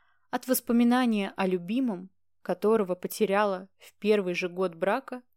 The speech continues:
становится дурно. От всей этой ужасной ситуации с Чеховым, который пытает меня словами,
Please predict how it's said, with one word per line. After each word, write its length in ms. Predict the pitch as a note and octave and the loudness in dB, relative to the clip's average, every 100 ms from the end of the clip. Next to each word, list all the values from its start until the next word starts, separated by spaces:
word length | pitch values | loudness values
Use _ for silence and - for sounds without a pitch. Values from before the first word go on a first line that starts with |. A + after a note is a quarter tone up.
| _ | _
становится 680 | - - F#3+ F3+ F3 - F3 | -16 -6 -6 -4 -8 -8 -10
дурно. 480 | E3+ E3+ E3+ E3+ F3 _ _ _ _ _ _ _ _ | -8 -10 -10 -18 -20 _ _ _ _ _ _ _ _
От 140 | - - | -18 -10
всей 340 | - D4 C#4+ | -2 0 0
этой 400 | - B3 A3 G3+ | 2 2 2 -4
ужасной 600 | G#3 F3 G#3+ G#3 - F3+ F3 | -4 0 0 0 -2 -8 -8
ситуации 720 | - F3 G3 F#3+ - F#3+ F3 | -12 -2 0 0 -2 -8 -8
с 100 | - | -8
Чеховым, 640 | - C4 - F#3+ F3+ G#3 _ _ _ _ | -2 -2 -2 -8 -8 -18 _ _ _ _
который 380 | - - C4 G#3+ | -6 6 6 6
пытает 560 | - B3+ B3+ G#3 F3 - | 2 0 4 4 2 0
меня 260 | G3 F#3 | -2 -2
словами, 720 | F3 - G#3+ G#3 F#3+ E3+ F3+ | -4 2 4 4 0 0 -10